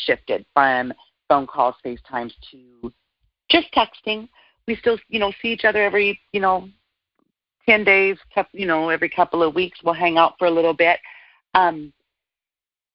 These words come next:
so even though I typically do not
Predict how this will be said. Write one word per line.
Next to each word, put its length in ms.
so 440
even 320
though 220
I 540
typically 440
do 180
not 240